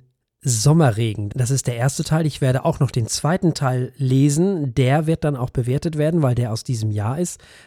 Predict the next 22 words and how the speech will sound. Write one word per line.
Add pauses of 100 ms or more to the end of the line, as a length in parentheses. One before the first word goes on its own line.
Aber
in
der
folgenden
Sendung
geht's
erstmal
um
Sommerregen
aus
der
Serie
Destined (260)
von
Laura
Meyer. (440)
Dann
habe
ich
gehört (460)
Dive (440)
und